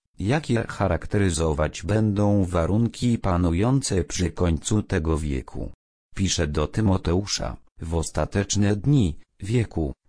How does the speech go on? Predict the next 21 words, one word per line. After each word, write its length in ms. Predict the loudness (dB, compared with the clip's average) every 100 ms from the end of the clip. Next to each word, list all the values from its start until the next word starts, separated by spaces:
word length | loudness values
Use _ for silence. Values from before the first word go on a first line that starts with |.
| -2
nastaną 680 | 0 0 -2 0 2 2 2
czasy 380 | 0 -2 -2 0
trudne”. 600 | 0 0 0 0 0 -4 _ _ -4
Drugi 440 | 2 2 2 -4
Tymoteusza, 800 | -2 0 0 0 0 0 -2 -2
rozdział 580 | 0 0 0 0 0 0
trzeci, 520 | -2 -2 -2 -2 -2
werset 560 | 0 -2 0 0 -2 -2
pierwszy. 720 | 0 0 -2 -6 -6 -6 -8 _ _
Nie 220 | 0 2 2
będzie 420 | 0 0 -2 0
to 200 | 0 2
nawrócony 760 | 2 2 0 2 2 4 4
świat, 600 | 0 0 2 2 -2 -10 -14 _ -12
w 100 | -8
którym 500 | -2 2 4 4 2
każdy 480 | 0 0 2 2
jest 360 | 4 2 -2 -4
po 160 | -4 -2
stronie 500 | -2 0 2 2 0
Pana. 520 | -2 -2 -4 -6